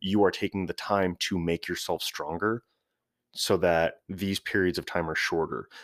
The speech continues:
These burdens are lighter. You are able to handle what happens to you. You are conditioned for it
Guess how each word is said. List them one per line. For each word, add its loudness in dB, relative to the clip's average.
These -2
burdens 2
are -4
lighter. -6
You 2
are 4
able 2
to -4
handle 2
what 2
happens -2
to -2
you. 0
You 0
are 4
conditioned -4
for 0
it -2